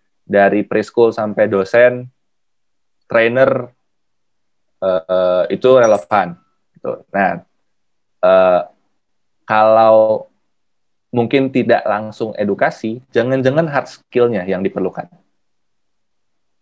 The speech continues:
Gitu. Nah, terus tadi kalau dari Pak Eko itu adalah biasanya dipakai untuk melamar kerja apa nih yang cocok gitu ya? Eh, yang lagi hot-hotnya itu adalah di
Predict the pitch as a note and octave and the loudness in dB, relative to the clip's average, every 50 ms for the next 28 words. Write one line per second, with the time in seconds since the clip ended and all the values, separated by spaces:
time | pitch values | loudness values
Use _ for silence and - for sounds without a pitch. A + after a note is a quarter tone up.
0 | _ _ _ _ _ _ _ _ _ _ _ _ _ _ _ _ _ _ - D3+ | _ _ _ _ _ _ _ _ _ _ _ _ _ _ _ _ _ _ -14 -14
1 | - _ _ - - - _ _ _ _ _ _ _ _ - F#2+ F#2+ F#2+ F2+ F2 | -14 _ _ -16 -16 -16 _ _ _ _ _ _ _ _ -6 -2 -2 0 0 -2
2 | E2 E2 - - - B2+ B2+ - _ - F2 A#2 A#2 - A2 G2 F#2+ F#2 F#2 F#2+ | -4 -6 -6 -2 -2 -2 -2 -4 _ -6 -2 -2 -2 0 0 0 0 0 -2 -4
3 | - - - E2 E2+ D#2+ - - - B2+ - - B2 - - - B2+ A#2+ G2 F#2 | -4 -4 -6 -6 -6 -8 -8 -4 -2 -2 -2 -2 -6 -8 -4 -2 -2 -2 -2 -2
4 | F2+ F2 F2 G#2 A#2 B2 B2 - - A2+ A2+ A2+ A2 - C3 D3+ E3 E3 E3+ C3+ | -2 -2 2 2 2 0 0 -6 -4 0 0 0 0 0 -4 -2 -2 0 0 -2
5 | B2 - B2 A2+ A2+ - - A2+ - A2+ A2 A2 A2 G#2+ - A2 G#2 A2 G2+ G#2 | -2 -2 -4 -4 -4 -6 -6 -6 -4 -4 -2 0 0 -2 -2 -4 -2 0 0 0
6 | G#2 - D3 D#3 D3 C3+ B2 B2 A#2 A2 G#2+ G2 - A2 - B2+ - - - - | 2 0 -2 -2 -2 -4 -4 -4 -6 -8 -10 -10 -12 -4 -4 -4 -2 -2 -6 -4
7 | A2+ G2 F2+ - - _ _ _ _ _ _ _ _ _ _ _ - B2+ C#3+ C#3+ | -2 -2 -2 -4 -8 _ _ _ _ _ _ _ _ _ _ _ 0 4 4 6
8 | C#3+ C#3 C3+ C3 C3+ C#3 C#3 C#3 C#3 C#3 C#3 C3 C3+ C#3 C3 - - C#3+ C3+ - | 6 4 4 2 2 0 0 0 -2 -2 -2 0 0 -2 -2 -2 -2 -4 -4 -4
9 | - C#3+ C#3 C3+ - F#3+ F3 E3 E3 E3 D3+ C3+ B2 A#2+ B2+ C#3+ D3+ C#3+ C3 - | -2 -4 -4 0 2 4 4 4 4 0 0 2 4 4 4 4 4 2 -2 -2